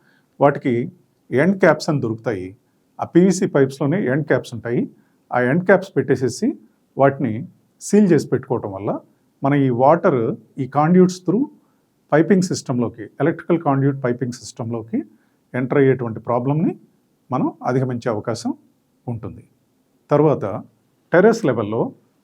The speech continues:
మనం ఇంకొక ముఖ్యమైనటువంటి అంశం గమనించవలసింది ఏంటంటే వాటర్ ప్రూఫింగ్. యాక్చువల్‌గా పైన area of the terrace మీద కలెక్ట్ అయినటువంటి రెయిన్ వాటర్ మొత్తం ఒక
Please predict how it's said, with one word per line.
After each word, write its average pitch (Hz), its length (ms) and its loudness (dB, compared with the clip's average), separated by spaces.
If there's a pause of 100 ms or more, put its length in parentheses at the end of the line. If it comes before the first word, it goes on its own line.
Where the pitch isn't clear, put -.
(200)
మనం 147 200 4
ఇంకొక 156 240 -2 (460)
ముఖ్యమైనటువంటి 139 680 -2
అంశం 117 260 -8 (720)
గమనించవలసింది 139 640 -2
ఏంటంటే 95 300 -8 (680)
వాటర్ 156 320 4
ప్రూఫింగ్. 104 360 -10 (720)
యాక్చువల్‌గా 143 400 2 (920)
పైన 185 220 4 (1000)
area 190 200 8
of 190 120 -2
the 180 120 2
terrace 139 360 0
మీద 127 140 -2 (420)
కలెక్ట్ 143 340 -2
అయినటువంటి 127 440 -4 (280)
రెయిన్ 143 200 2
వాటర్ 131 300 0
మొత్తం 151 240 -6 (920)
ఒక 139 120 0